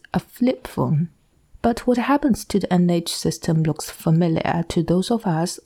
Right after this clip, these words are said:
who follows what happened to U K during the pandemic. Back then, N H S was already struggling,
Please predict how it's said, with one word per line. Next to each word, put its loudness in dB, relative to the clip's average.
who 0
follows 0
what -2
happened -2
to -4
U 2
K -2
during 0
the -4
pandemic. -4
Back 0
then, 0
N 6
H 0
S -2
was -2
already 2
struggling, -2